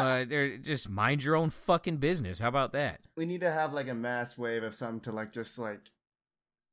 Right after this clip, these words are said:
Speaker 2: crush all these people's, like, egos or something like that. 'Cause it's
Speaker 1: Yeah.
Speaker 2: it's definitely an ego thing. Like, no one really cares about you at the gym.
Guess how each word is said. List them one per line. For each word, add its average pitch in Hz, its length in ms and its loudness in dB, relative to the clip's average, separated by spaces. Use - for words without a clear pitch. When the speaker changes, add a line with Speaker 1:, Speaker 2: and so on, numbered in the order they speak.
Speaker 2:
crush 131 420 2
all 120 220 2
these 113 180 -4
people's, 110 400 -6
like, 101 160 -6
egos 107 540 -6
or 110 60 -4
something 113 320 -6
like 113 200 -6
that. 117 440 0
'Cause - 180 -8
it's 214 160 -4
Speaker 1:
Yeah. 135 340 2
Speaker 2:
it's 190 180 -8
definitely 156 300 4
an 117 60 -2
ego 113 280 -2
thing. 110 200 -14
Like, 120 140 -8
no 202 180 -6
one 156 140 -2
really 104 240 -6
cares 98 320 -14
about 104 240 -10
you 107 120 -12
at 101 120 -16
the 110 60 -12
gym. 110 340 -14